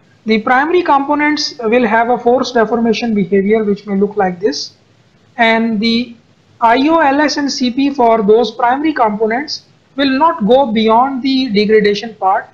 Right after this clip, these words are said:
in this part. So for primary components, the capacities are relatively lesser compared to the secondary components here. In secondary components, if you see here, that, um,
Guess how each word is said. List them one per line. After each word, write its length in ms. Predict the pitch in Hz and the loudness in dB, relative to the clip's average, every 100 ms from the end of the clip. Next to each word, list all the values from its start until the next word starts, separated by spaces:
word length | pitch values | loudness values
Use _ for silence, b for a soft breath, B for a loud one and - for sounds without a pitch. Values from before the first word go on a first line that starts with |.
| 220 | -6
in 160 | 196 | -2
this 180 | 190 196 | -2 -4
part. 240 | - - _ _ _ _ _ _ _ _ | -12 -20 _ _ _ _ _ _ _ _
So 180 | - 254 | -4 -2
for 160 | 247 254 | 0 -2
primary 440 | 254 254 311 359 | 0 -2 0 -2
components, 680 | 349 262 254 277 285 320 - b b - | 0 0 0 -4 -4 -8 -14 b b -8
the 100 | 240 | -4
capacities 680 | 247 226 262 262 294 294 269 | -2 0 0 -2 -2 -2 2
are 340 | 262 262 262 - - 214 | 2 0 -4 -16 -6 -2
relatively 640 | 226 254 262 226 247 220 | -2 -2 -8 -8 -6 -2
lesser 440 | 208 226 - 285 294 _ _ _ - | 0 0 -2 -6 -6 _ _ _ -4
compared 480 | 233 233 247 247 | -2 0 0 0
to 100 | 247 | -2
the 100 | 226 | -6
secondary 480 | 220 220 226 233 285 | -4 -2 -2 -2 -4
components 600 | 277 214 202 208 208 214 | -2 -4 -2 -2 -2 -6
here. 340 | 208 220 208 - _ _ _ _ _ _ _ - | -2 -2 -2 -8 _ _ _ _ _ _ _ -6
In 140 | 233 | -4
secondary 440 | 220 233 254 269 | -4 -2 -2 -2
components, 520 | 320 277 269 285 277 277 | -2 -2 -2 -4 -4 -6
if 140 | 262 | -6
you 120 | 254 | -6
see 240 | 240 269 233 | -6 -6 -2
here, 340 | 202 196 208 - _ _ _ _ _ | 0 -2 -6 -16 _ _ _ _ _
that, 440 | 208 202 208 202 | 0 0 0 -2
um, 400 | 220 202 196 196 | 0 2 0 -2